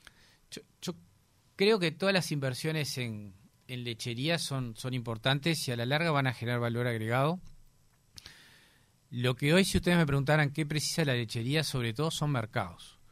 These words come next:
O sea, los productos se pueden estar colocando, precisamos igualdad de condiciones. Ustedes me preguntaban por China. Claro, si en el principal importador nosotros tenemos que pagar diez por ciento y Nueva Zelanda paga cero,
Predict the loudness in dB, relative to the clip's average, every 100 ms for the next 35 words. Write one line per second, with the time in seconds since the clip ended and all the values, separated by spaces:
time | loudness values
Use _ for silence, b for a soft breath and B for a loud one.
0 | B B B B B B -10 -2 -2 0
1 | -2 0 0 2 2 2 -4 -14 -12 -6
2 | -4 -2 -2 -2 -4 -2 -2 0 0 0
3 | -2 -6 -6 -4 -2 -2 -2 -2 -4 -2
4 | -2 -4 -6 -8 -6 -4 -4 -6 -14 -20
5 | _ -14 -4 -2 0 -2 -4 0 0 -2
6 | -10 -8 -4 -2 -4 -10 b b b b
7 | b b b b b _ -2 0 0 -2
8 | -2 -4 -2 -4 -2 0 2 2 0 2
9 | 4 4 4 0 -4 -4 -2 -2 -2 -2
10 | -2 0 0 0 -2 -8 -6 -8 -6 -4
11 | -4 -2 0 0 0 0 2 2 0